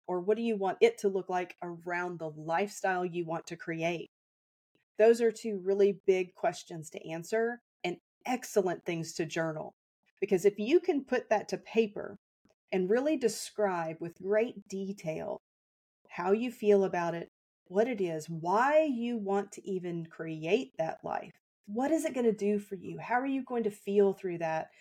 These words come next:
What is it gonna do for your family? What is it gonna mean for your relationship with your husband or your relationship with your kids? What is it going to mean for the other people in your life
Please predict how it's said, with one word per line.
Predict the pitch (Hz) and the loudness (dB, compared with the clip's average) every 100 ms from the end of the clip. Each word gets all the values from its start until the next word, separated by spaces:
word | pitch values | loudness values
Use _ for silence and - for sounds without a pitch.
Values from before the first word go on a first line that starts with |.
| - - | -20 -8
What | - 269 | -2 0
is | 320 | -2
it | 285 | 0
gonna | 233 208 | 2 4
do | 208 226 208 | 2 0 0
for | 208 | -2
your | 196 170 - | -4 -6 -2
family? | 208 202 196 175 156 | 2 4 4 0 -4
What | 185 | -4
is | 214 | -2
it | 220 | 2
gonna | 220 | 2
mean | 196 202 220 208 | 2 2 0 -2
for | 202 202 | 0 0
your | 180 175 | 0 -2
relationship | 175 175 196 - 202 202 202 | -4 -4 -4 -4 -2 -2 -2
with | - | -6
your | 170 151 | -10 2
husband | 208 202 185 170 160 | 4 4 2 -8 -8
or | 160 165 | -10 -10
your | 180 | -4
relationship | 202 214 208 202 202 202 | 0 0 0 -8 -12 -16
with | 170 | -14
your | 160 156 _ | -12 -14 _
kids? | 233 190 156 - - _ _ _ _ _ _ _ _ _ | 0 0 -2 -10 -20 _ _ _ _ _ _ _ _ _
What | 233 233 | 2 2
is | 277 | 2
it | 285 - | -4 2
going | 220 208 | 4 4
to | 185 | 2
mean | 180 202 202 185 170 170 170 _ _ _ | 4 4 6 4 0 -6 -12 _ _ _
for | 190 190 | 0 2
the | 190 - | -2 -2
other | 214 233 277 220 | 4 6 6 0
people | - 269 277 208 | -2 -6 0 0
in | 170 170 | 0 -4
your | 165 160 | -4 -6
life | 160 - - | -6 -8 -10